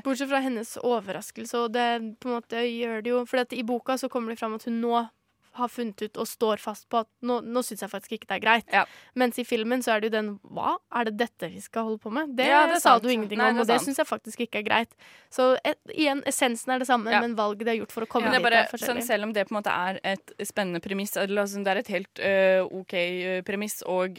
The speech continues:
Speaker 2: sikkert veldig vanskelig å bruke som utgangspunkt uten å, øh, skrive så mye om sex, så synes jeg fremdeles at det er for mye, eller for,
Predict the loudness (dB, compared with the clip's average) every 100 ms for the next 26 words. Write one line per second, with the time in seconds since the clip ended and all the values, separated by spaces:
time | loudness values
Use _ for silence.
0 | -10 -8 -8 -4 -2 -2 -4 -4 -6 -2
1 | -2 -2 -2 -2 -4 -20 -20 -4 -4 -4
2 | -6 -4 -4 -4 -4 -4 -6 -6 -6 -6
3 | -6 0 2 0 -2 -2 -2 -6 -8 -8
4 | -6 -6 -6 -4 -4 -6 -8 -6 -6 -6
5 | -6 -4 -4 -6 -2 -2 -2 -6 -4 -2
6 | 0 0 -2